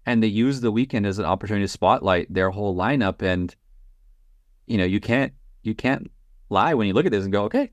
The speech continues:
this is good. This is different." There's a design language here, um, that matters, that is consistent from Adidas' perspective, which we can talk about is heavily Yeezy inspired,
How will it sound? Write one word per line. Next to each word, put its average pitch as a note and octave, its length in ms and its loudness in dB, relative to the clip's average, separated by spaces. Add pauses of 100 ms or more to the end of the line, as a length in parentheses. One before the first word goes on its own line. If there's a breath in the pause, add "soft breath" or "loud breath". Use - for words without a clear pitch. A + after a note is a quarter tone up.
(160)
this C3+ 180 -4
is D3+ 100 -6
good. A3 180 -2
This G#2+ 160 -4
is A#2+ 100 -6
different." G#2+ 280 0
There's G2 140 -2
a G2+ 160 -2
design A#2 360 2
language F#2+ 380 -2
here, F2+ 320 -2 (680)
um, F#2 400 0
that F#2+ 120 2
matters, F#2+ 480 2
that F2 260 -2 (260)
is G2+ 120 -4
consistent G2 680 -2
from G2+ 140 -2
Adidas' G2 320 0
perspective, C3 520 -2
which F#2+ 320 -2
we G2 140 -2
can E2+ 100 -6
talk G2 220 0
about A2 200 2
is E2 160 -4 (600)
heavily A#2+ 360 2
Yeezy G2 320 0
inspired, F2 460 -2